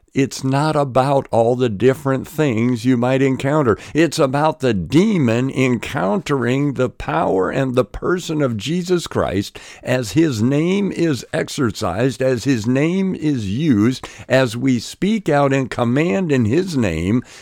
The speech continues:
that that foreign personality, that that demon, that trespasser who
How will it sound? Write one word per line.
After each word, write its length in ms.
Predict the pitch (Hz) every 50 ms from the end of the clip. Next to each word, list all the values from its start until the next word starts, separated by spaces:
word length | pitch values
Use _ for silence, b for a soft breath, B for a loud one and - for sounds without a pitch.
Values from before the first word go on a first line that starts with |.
| B B
that 380 | 92 95 117 135 123 - - 147
that 260 | 143 139 135 127 -
foreign 680 | - - - - 143 165 180 185 190 196 185 190 185 151
personality, 1080 | - 185 180 180 - - 196 185 165 120 92 85 76 78 90 90 - 98 113 117 117 B B B B B
that 200 | 120 123 113 -
that 460 | 127 131 131 120 - 107 92 87 87
demon, 640 | 101 143 190 220 214 185 123 98 95 113 139 139 - B B B
that 320 | 107 127 131 135 - -
trespasser 1080 | - - - - 147 165 190 208 - - - - - 101 90 90 85 - - 151 147
who 260 | 110 143 151 143 131